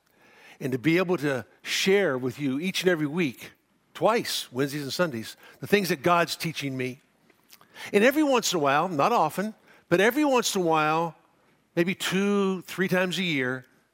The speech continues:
there's a nerve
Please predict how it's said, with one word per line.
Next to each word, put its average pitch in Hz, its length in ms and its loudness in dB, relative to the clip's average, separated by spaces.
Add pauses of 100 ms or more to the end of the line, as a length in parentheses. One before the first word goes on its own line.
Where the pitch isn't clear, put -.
(1080)
there's 165 640 0 (280)
a 175 100 -4
nerve 151 960 -2